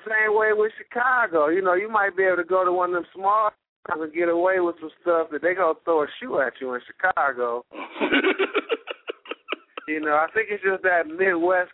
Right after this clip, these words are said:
Speaker 1: kind of vibe, man. You know, Chicago, Detroit. You know, we all kinda, our comedy is a little bit to the left, you know, a little bit off center. You know what I'm saying? I think.
Speaker 2: Uh, uh, maybe the rest of the world is off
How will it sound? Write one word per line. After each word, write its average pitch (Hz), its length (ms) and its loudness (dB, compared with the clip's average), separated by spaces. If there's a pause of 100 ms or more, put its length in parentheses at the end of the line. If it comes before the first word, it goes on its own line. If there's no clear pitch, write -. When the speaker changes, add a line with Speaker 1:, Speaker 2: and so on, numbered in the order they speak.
Speaker 1:
kind 175 220 2
of 131 160 -2
vibe, 151 480 2
man. 131 400 -2
You 160 100 -6
know, 147 280 0 (100)
Chicago, 156 640 2 (380)
Detroit. 147 340 2 (420)
You 151 160 -12
know, 151 240 -2
we 180 140 0
all 180 160 4 (100)
kinda, 156 460 0 (720)
our 175 240 0
comedy 214 400 2
is 165 80 0
a 165 80 0
little 180 300 2
bit 175 300 -2 (100)
to 175 80 0
the 147 80 2
left, 143 480 0
you 147 60 -6
know, 160 60 -6 (360)
a - 20 -2
little 180 140 0
bit 170 200 -2
off 156 220 0 (160)
center. 123 320 -4 (160)
You 135 100 -8
know 151 100 -2
what 151 100 0
I'm 147 180 -4
saying? 156 240 -2
I 143 80 0 (100)
think. 110 260 -2 (1080)
Speaker 2:
Uh, 104 100 2 (120)
uh, - 160 0
maybe 196 260 0
the 160 80 -2
rest 156 280 -2
of 147 60 -8
the 127 60 -8
world 117 300 -2
is 104 40 -8
off 107 180 0